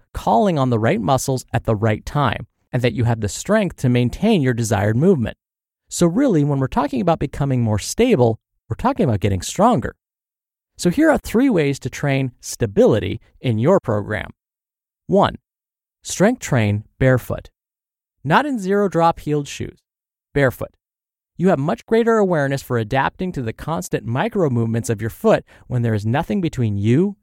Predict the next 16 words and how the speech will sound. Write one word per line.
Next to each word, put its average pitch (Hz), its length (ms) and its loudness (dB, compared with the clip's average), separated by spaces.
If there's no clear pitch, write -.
and 135 140 2
the 113 40 0
ground. 117 460 -2
Learn 220 220 2
how 247 140 0
to 226 80 0
press 196 400 -2
into 185 180 -2
the 165 100 -2
floor 160 360 2
with 104 200 -4
various 170 380 0
parts - 340 -4
of 120 120 -4
your 120 80 -2
foot - 360 -2